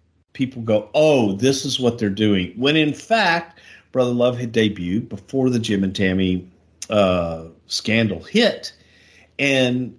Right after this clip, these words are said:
after Brother Love debuted, then the scandal hit, and it was like, "Hello." So it was, it was great timing and a lot of luck. But it was also in a time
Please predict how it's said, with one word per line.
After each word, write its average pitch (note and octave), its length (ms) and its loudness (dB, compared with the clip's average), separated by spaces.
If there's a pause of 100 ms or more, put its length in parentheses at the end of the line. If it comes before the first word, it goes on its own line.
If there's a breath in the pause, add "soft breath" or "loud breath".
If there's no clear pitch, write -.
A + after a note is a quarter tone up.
after C3+ 320 -2
Brother B2+ 260 0
Love A#2+ 220 0
debuted, A2 680 -6
then G#3 320 0
the D#3 60 -6
scandal A#2+ 520 -2
hit, G3 440 2
and B2+ 120 0
it B2 80 -4
was A2 160 -6
like, G2 400 -2 (140)
"Hello." D#3 960 -2 (720 loud breath)
So C#3 600 2
it C3+ 100 0
was, B2+ 460 0
it C3 80 -2
was A#2+ 160 2
great D3+ 320 0
timing D3+ 640 0
and B2 320 0
a A2 80 -4
lot A2 300 2
of C3 100 -2
luck. A2+ 440 0 (960)
But D3+ 440 2 (320)
it E3 140 2
was D3+ 180 0
also E3+ 600 0
in C#3 220 0
a C3+ 80 0
time A#2+ 880 0